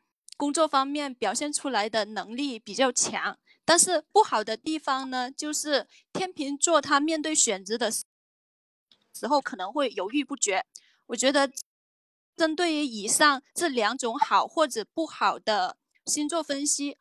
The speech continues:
我们可以把它当成自己的人生标签。比如说他说好的，我们可以去保持；然后他说到不好的，就我们可以尝试去的时候，就不要，要说呈现出犹豫。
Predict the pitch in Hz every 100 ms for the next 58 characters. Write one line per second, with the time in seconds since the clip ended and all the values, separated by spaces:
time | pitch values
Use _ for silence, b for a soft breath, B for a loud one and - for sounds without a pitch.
0 | _ 226 214 226 254 - 233 247 233 -
1 | 180 - 254 - 339 311 220 226 - 294
2 | 214 202 208 196 202 214 - 302 196 269
3 | 277 285 262 - b b 233 247 294 277
4 | - 311 311 320 320 - 330 - 190 180
5 | 202 160 _ b - 220 214 233 285 -
6 | 220 247 240 185 - 302 294 226 226 247
7 | - - - 208 202 - b 247 302 339
8 | 339 320 - 311 320 - 330 - 175 190
9 | 185 - _ - 320 240 208 247 254 226
10 | - - 226 - 294 - 285 247 - 233
11 | 214 - 214 254 262 247 277 - 233 285
12 | - _ _ _ _ _ _ _ _ _
13 | 277 262 269 247 247 _ - - 311 294
14 | 269 269 254 202 226